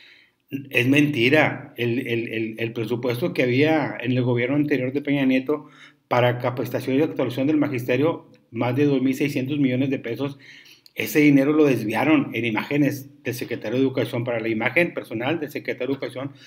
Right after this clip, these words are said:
ex secretario de Educación, Aurelio Nuño. Se desvió. Como dos o tres ciclos escolares desviaron presupuesto que era para capacitación y actualización de los maestros de educación básica.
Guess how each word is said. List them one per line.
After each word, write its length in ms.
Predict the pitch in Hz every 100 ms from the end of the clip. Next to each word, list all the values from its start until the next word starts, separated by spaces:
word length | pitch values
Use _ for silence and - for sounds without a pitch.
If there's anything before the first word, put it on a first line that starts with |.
| - - _ _
ex 200 | 143 147
secretario 380 | - 127 135 143
de 60 | 147
Educación, 300 | 135 156 -
Aurelio 420 | 127 123 120 127
Nuño. 440 | 131 127 123 104 - -
Se 240 | - 120
desvió. 640 | 120 107 110 127 123 - - _ -
Como 260 | 123 131
dos 140 | 151 170
o 100 | 165
tres 160 | 151
ciclos 260 | 175 175 147
escolares 640 | 143 135 139 170 170 -
desviaron 640 | 131 127 127 127 156 151 - _ _ _ -
presupuesto 640 | 131 131 127 151 151 160
que 100 | 139
era 200 | 135 151
para 380 | 135 120 113 -
capacitación 760 | 120 117 107 110 - 156 208 202
y 40 |
actualización 600 | 147 135 131 135 220 226 - - - -
de 140 | 127
los 180 | 127 131
maestros 540 | 131 127 127 165 - -
de 120 | 120
educación 480 | 110 110 120 123 110
básica. 440 | 104 - -